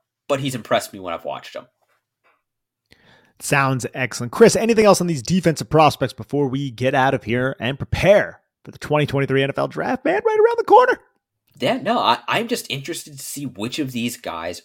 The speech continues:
Speaker 1: are going to be Giants because, yeah, the, the Giants do still have work to do on their defense. They've got work to do on their roster as a whole.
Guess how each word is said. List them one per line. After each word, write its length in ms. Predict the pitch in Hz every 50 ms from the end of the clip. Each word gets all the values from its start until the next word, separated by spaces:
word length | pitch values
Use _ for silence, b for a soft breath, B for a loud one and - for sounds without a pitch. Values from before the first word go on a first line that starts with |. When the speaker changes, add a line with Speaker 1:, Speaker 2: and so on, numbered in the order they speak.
| _
Speaker 1:
are 180 | 98 95 95 -
going 260 | - 95 90 87 87
to 60 | 80 82
be 120 | 92 87
Giants 480 | - - - 110 165 135 92 92 - -
because, 600 | - 92 85 - 87 82 82 82 80 - - - B B B B B B B B
yeah, 160 | B 180 202 - -
the, 100 | - 190 - -
the 100 | 185 175
Giants 300 | 151 143 156 175 147 -
do 220 | - 139 139 139
still 260 | 135 - 147 139 127
have 140 | 123 120 110
work 220 | 107 117 117 107 -
to 100 | - 92
do 260 | 104 104 104 101 - -
on 160 | 101 101 101
their 80 | 98 95
defense. 300 | - 90 85 - - 139
They've 140 | 139 214 240
got 180 | 302 233 151 131
work 180 | 139 139 131
to 60 | -
do 340 | 131 127 123 117 117 107 - -
on 320 | - 113 131 120 110 107 104
their 360 | 107 101 98 95 92 87 82 B B B B B
roster 680 | 139 135 120 117 - 135 - - 120 110 101 95 - -
as 160 | 110 107 101
a 80 | 92 82
whole. 560 | - - - 123 113 104 90 71 58 -